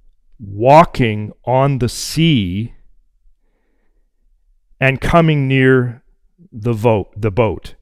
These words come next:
Our verse reports that upon this sight, the disciples were frightened.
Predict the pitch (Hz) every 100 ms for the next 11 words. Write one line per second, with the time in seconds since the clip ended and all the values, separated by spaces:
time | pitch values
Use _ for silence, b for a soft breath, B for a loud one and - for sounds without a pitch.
0 | _ _ _ _ _ _ _ _ - 151
1 | 143 117 160 190 131 139 - - - _
2 | _ _ _ _ _ _ - 143 - -
3 | 180 196 - - 147 139 - 190 196 220
4 | 208 185 185 - - 190 170 110 - -
5 | - _ _ _ _ _ _ _ _ _
6 | _ _ _ _ _ _ _ _ _ -
7 | 139 147 - 165 - 160 - 120 131 120
8 | 120 110 _ _ _ _ _ _ - -
9 | 131 127 117 95 107